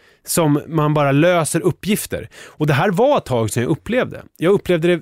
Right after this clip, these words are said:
i början. Spädbarnstiden var ju väldigt mycket så. Det var blöjbyten, det var liksom kräks, det var upp på natten, det var bara lösa uppgifter. Det var,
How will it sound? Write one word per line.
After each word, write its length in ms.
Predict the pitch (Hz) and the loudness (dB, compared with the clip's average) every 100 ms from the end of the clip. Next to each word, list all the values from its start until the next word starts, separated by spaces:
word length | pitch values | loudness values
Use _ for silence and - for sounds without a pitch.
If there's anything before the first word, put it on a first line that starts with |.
| - | -4
i 140 | 185 156 | -6 -4
början. 680 | 151 220 160 208 247 120 | 0 2 2 0 -2 -4
Spädbarnstiden 760 | - 180 147 143 135 - 226 143 | -4 -2 -2 -2 -4 -4 -2 0
var 80 | |
ju 60 | 123 | -2
väldigt 460 | 123 208 170 139 120 | -2 -2 -2 -2 -4
mycket 260 | 98 98 | -6 -8
så. 200 | - 87 | -12 -12
Det 120 | - | -6
var 100 | 139 | -2
blöjbyten, 1000 | 147 135 196 190 170 160 190 - 175 170 | -2 0 2 4 2 2 0 0 0 0
det 100 | 165 | 0
var 100 | 165 | 0
liksom 300 | 170 156 170 | 0 0 0
kräks, 800 | 160 - 190 202 196 190 - - - - - | -2 -2 -2 0 0 -2 -4 -6 -8 -16 -6
det 100 | 165 | -2
var 140 | 170 170 - | 0 -2 -2
upp 280 | - 190 - | -2 -2 -2
på 140 | - 170 | -2 0
natten, 560 | 196 190 _ 190 175 | 0 -2 _ 0 2
det 80 | 165 | 2
var 120 | 175 | 0
bara 140 | 165 151 | 2 2
lösa 420 | 170 170 123 180 | 4 2 0 -2
uppgifter. 540 | - - 190 - 92 | -2 -2 -2 -2 -4
Det 100 | 104 | -2
var, 260 | 147 147 | 2 2